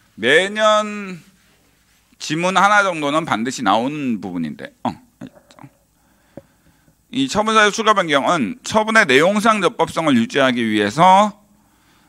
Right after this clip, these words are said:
그 처분 당시 제시된 사유를 추가하거나 행정청이 변경하는 걸 말하는데, 예를 들어 볼게요. 도교법, 그러니까 도로교통법 구십사 조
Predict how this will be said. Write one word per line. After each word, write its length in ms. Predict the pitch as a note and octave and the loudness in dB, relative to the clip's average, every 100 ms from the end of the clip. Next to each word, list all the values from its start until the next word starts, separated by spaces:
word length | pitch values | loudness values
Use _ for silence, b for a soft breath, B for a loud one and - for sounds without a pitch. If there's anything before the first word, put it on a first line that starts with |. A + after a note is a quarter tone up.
| b | b
그 560 | - A2 A2+ A2 A2 A2 | -2 2 4 2 0 -2
처분 360 | - G#3 G#3+ G3+ | 0 2 2 2
당시 320 | F3+ E3 E3+ | 0 0 -2
제시된 480 | B2+ B2 - D3+ C#3+ | 0 0 0 -2 2
사유를 480 | B2 A2 A#2 C#3 | 2 2 2 0
추가하거나 680 | G#2 G3+ G3+ F#3+ B2 A2 A2 | 0 0 4 4 4 2 4
행정청이 680 | C3 D3+ D3+ - A2 G2+ C3 | 2 0 -4 -2 -4 -2 -2
변경하는 480 | A2+ B2 C3+ B2+ | -2 0 0 0
걸 120 | G2+ G#2+ | 0 0
말하는데, 440 | F2+ E2+ F2 B2+ A#2+ | 0 -2 -4 -2 0
예를 180 | D#3 C#3 | 0 0
들어 140 | G2+ | -4
볼게요. 760 | C#2+ _ - D2 F2 B2+ F#3 - _ _ _ _ _ _ _ _ _ _ _ _ _ _ _ _ _ | -6 _ -14 -8 -4 -2 -2 -8 _ _ _ _ _ _ _ _ _ _ _ _ _ _ _ _ _
도교법, 520 | A#2+ C3+ B2+ - - | -8 -6 -8 -10 -14
그러니까 240 | - - | -12 -14
도로교통법 1040 | G#2 B2 B2+ A#2 G2 E2 E2+ F#2 C#3 F#3 _ _ _ _ _ | -6 -4 -4 -6 -8 -10 -8 -4 -4 -6 _ _ _ _ _
구십사 500 | A#2 G#2+ - F#2+ C#2+ | -16 -16 -10 -10 -10
조 200 | _ | _